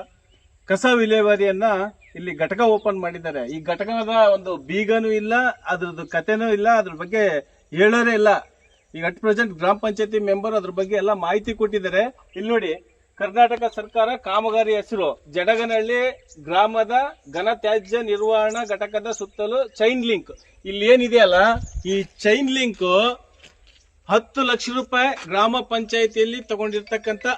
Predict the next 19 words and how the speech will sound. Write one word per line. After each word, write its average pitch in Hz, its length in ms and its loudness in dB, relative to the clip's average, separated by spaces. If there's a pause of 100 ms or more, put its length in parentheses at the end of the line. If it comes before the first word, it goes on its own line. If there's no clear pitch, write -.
ಅನುದಾನ. 202 420 0 (400)
ಈ 240 120 -4
ಅನುದಾನ 240 460 2 (300)
ಗ್ರಾಮ 190 300 0
ಪಂಚಾಯತಿ 240 640 -2 (420)
ಅಭಿವೃದ್ಧಿ 214 480 0
ಅಧಿಕಾರಿಗಳು 226 840 0 (100)
ಗ್ರಾಮ 190 280 -2
ಪಂಚಾಯತಿ 226 520 -8
ಕನಗೊಂಡನಹಳ್ಳಿ, 220 760 -2
ಅಂದ್ರೆ 214 320 -4
ಕನಗೊಂಡನಹಳ್ಳಿಯ 220 960 -4
ಗ್ರಾಮ 185 400 -2
ಪಂಚಾಯತಿಯಲ್ಲಿ 214 840 -2
ಹತ್ತು 185 320 -2
ಲಕ್ಷ 214 200 -6
ರೂಪಾಯಿ 220 220 0
ಅನುದಾನ 208 340 0
ತಗೊಂಡಿದ್ದಾರೆ. 180 600 -2